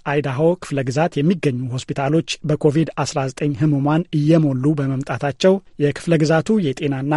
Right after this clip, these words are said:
እንክብካቤ መምሪያ ህሙማንን በየቦታው መደልደል መጀመሩን ዛሬ ሐሙስ በሰጠው መግለጫ አስታውቋል። የጤና መምሪያው ኃላፊ ዴቭ ጄፕሰን ህሙማንን በየህክምና መስጫዎቹ መደልደሉ የሚቆመው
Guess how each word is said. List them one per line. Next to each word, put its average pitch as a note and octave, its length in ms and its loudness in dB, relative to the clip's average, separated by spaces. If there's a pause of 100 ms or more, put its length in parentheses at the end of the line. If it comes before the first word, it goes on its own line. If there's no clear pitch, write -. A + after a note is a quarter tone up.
እንክብካቤ C3+ 640 -4
መምሪያ C#3+ 360 2
ህሙማንን D3 580 0 (320)
በየቦታው C3+ 580 0 (100)
መደልደል C#3 460 -2
መጀመሩን D3 480 2 (140)
ዛሬ C#3 260 -4
ሐሙስ C#3 420 -2
በሰጠው C#3 480 -4
መግለጫ C#3 340 -4 (320)
አስታውቋል። C#3+ 640 -2 (260)
የጤና E3+ 540 4
መምሪያው C3+ 320 0
ኃላፊ C3 320 -2 (300)
ዴቭ C3+ 240 0 (140)
ጄፕሰን F#3 480 2
ህሙማንን D#3+ 640 2
በየህክምና C#3 680 2
መስጫዎቹ D3 600 0
መደልደሉ C#3 460 0 (260)
የሚቆመው D#3 540 2